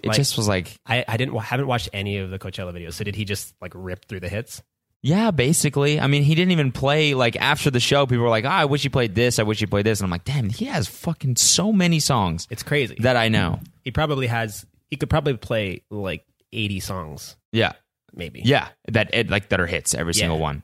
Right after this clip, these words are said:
Speaker 2: that almost everyone can sing along to,
Speaker 1: Yeah.
Speaker 2: which is pretty nuts.
Speaker 1: And fifty Cent came out, which was, that was, for me, I was like,
Speaker 2: <laughs>
Speaker 1: the crowd went insane. Like, every twenty-six and up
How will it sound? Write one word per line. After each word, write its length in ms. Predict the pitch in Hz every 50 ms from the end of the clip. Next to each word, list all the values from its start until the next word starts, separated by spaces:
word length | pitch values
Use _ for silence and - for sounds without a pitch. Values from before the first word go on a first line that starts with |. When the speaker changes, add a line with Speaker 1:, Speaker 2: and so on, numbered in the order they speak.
| -
Speaker 2:
that 160 | _ 101 85 78
almost 260 | 98 98 95 92 -
everyone 220 | 101 87 85 82 87
can 100 | - 87
sing 140 | - 90
along 220 | 85 82 71 78 82
to, 60 | -
Speaker 1:
Yeah. 160 | 101 85 - - _ _ _
Speaker 2:
which 160 | - 90 -
is 60 | 92
pretty 180 | - - 92 82
nuts. 360 | 80 - - - - - - - _
Speaker 1:
And 120 | - 92
fifty 260 | - - 113 - 98 92
Cent 360 | - - 90 92 95 101 - - - -
came 260 | - 95 98 98 98
out, 300 | 95 95 98 98 - -
which 160 | 95 95 -
was, 360 | 95 92 87 82 - - - - - _ _ _
that 220 | - 123 139 139 117
was, 240 | 104 95 92 82 -
for 300 | - - - - 101 92
me, 280 | 92 95 90 82 71
I 80 | 67 76
was 220 | 78 82 - - -
like, 220 | - - - 151 - 170 165 123 98 - _ _
Speaker 2:
<laughs> 360 | _ _ _ _ _ _ _ -
Speaker 1:
the 80 | 127
crowd 280 | - - 170 170 170 151
went 220 | 131 110 95 90 -
insane. 640 | - 113 101 92 87 - - - - 107 92 80 73
Like, 120 | 82 98 -
every 320 | - 127 139 131 151 143
twenty-six 1600 | 113 - _ - - 135 123 117 113 110 104 95 92 - _ _ _ _ _ _ _ _ - - - - - 131 120 - - -
and 120 | 107 101 -
up 280 | - 104 101 - -